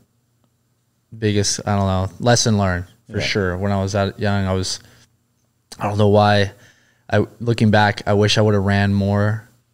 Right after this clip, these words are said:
Speaker 1: in
Speaker 2: So
Speaker 1: my
Speaker 2: it wasn't
Speaker 1: training.
Speaker 2: like you had shin splints and fucking stress fractures. You just
Speaker 1: You know, like, po-, I don't know. Just, I felt post Hell Week going into second phase.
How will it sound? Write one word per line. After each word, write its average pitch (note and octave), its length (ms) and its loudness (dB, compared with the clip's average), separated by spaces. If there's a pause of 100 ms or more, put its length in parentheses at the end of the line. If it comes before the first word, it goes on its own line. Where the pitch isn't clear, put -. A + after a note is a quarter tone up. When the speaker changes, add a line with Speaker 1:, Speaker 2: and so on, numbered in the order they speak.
(100)
Speaker 1:
in G#2 80 -6
Speaker 2:
So - 20 0
Speaker 1:
my G2 100 0
Speaker 2:
it G2 40 0
wasn't - 40 -10
Speaker 1:
training. G#2+ 380 2
Speaker 2:
like D#2 260 -8
you F#2 80 -8
had D#2+ 220 -8
shin E2 240 -8
splints D#2+ 460 -10
and D2+ 100 -20
fucking D2+ 280 -12
stress E2 280 -12
fractures. D2+ 480 -14
You D2+ 80 -14
just D2 260 -18 (220)
Speaker 1:
You - 60 -14
know, D3 120 6
like, G#2+ 160 2
po-, C3+ 140 4
I B2+ 100 2
don't C3+ 120 4
know. C3+ 140 4
Just, G#2 220 -2
I G#2 140 2
felt - 580 0
post B2 240 2
Hell A#2+ 180 4
Week B2 280 4
going A2+ 220 2
into G#2+ 120 2
second G#2 340 -2
phase. B2 540 0